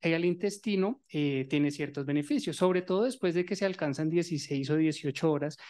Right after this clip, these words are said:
empieza ese fenómeno de la autofagia, que es lo que queremos en el, en el ayuno intermitente, y es decir, que se empiecen a usar los mecanismos de reparación del cuerpo que uno mismo tiene, pero que al estar comiendo cada seis horas, cuatro horas, gentes que, que consumen cinco o seis veces al día alimentos,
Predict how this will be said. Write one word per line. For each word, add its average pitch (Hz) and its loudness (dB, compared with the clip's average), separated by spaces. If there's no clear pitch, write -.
empieza 170 4
ese 175 0
fenómeno 156 4
de 170 4
la 170 4
autofagia, 147 -2
que 165 0
es 147 0
lo 143 0
que 147 -2
queremos 135 2
en 151 2
el, 131 0
en 131 -2
el 123 -4
ayuno 135 2
intermitente, 135 0
y 160 4
es 151 4
decir, 160 0
que - -4
se 175 2
empiecen 151 2
a 156 2
usar 143 -2
los 151 -2
mecanismos 170 4
de 165 2
reparación 139 -2
del 135 -2
cuerpo 165 0
que 156 0
uno 151 6
mismo 160 4
tiene, 160 2
pero 202 6
que 214 0
al 208 2
estar 214 0
comiendo 208 4
cada 175 0
seis 170 0
horas, 165 2
cuatro 160 0
horas, 160 0
gentes 160 0
que, 160 -2
que - -14
consumen 143 2
cinco 160 0
o - -4
seis 147 -2
veces 143 -2
al 160 -2
día 143 0
alimentos, 170 2